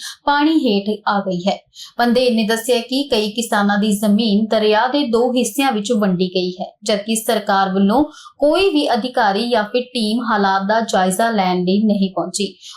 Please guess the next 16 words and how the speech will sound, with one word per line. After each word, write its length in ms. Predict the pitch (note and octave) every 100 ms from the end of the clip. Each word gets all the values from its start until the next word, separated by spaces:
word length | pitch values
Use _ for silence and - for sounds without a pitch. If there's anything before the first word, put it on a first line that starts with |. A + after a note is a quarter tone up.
| -
ਉਹਨਾਂ 160 | A#3 A#3+
ਮੰਗ 280 | A3+ B3+
ਕੀਤੀ 320 | C#4 B3+ A#3+ B3
ਕਿ 160 | C#4+
ਸਰਕਾਰ 540 | D4+ B3+ A3 G#3+ G#3+ -
ਤੁਰੰਤ 300 | - C4 D#4 D#4+ -
ਅਸਥਾਈ 420 | A3+ - G#3+ G#3 A#3
ਪੁਲ 260 | G#3+ G#3+ G3+
ਬਣਾਵੇ 400 | A3 G3+ F3 B3+
ਤਾਂ 200 | C4 G#3
ਜੋ 180 | G3+ A#3
ਕਿਸਾਨ 520 | A#3 B3 - A3 A#3
ਆਪਣੀ 360 | - A3 A#3 A#3+
ਰੇਤ 360 | G3+ G3+ G#3+ G#3+
ਹਟਾ 300 | G3 F#3 F#3
ਸਕਣ 360 | G3+ B3+ B3+